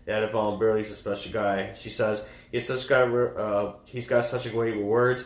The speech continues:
He's obviously an incredible wrestler, an incredible person, an incredible man. Could I be more proud of him? Could not love this guy anymore to see him, to see him out there doing what was so great."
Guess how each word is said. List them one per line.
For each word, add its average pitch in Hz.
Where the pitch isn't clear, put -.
He's 113
obviously 120
an 113
incredible 104
wrestler, 143
an 107
incredible 107
person, 123
an 113
incredible 98
man. 107
Could 113
I -
be 104
more 107
proud 107
of 110
him? 107
Could 123
not 101
love 113
this 110
guy 107
anymore 104
to 107
see 110
him, 104
to 98
see 107
him 104
out 101
there 104
doing 104
what 101
was 95
so 98
great." 101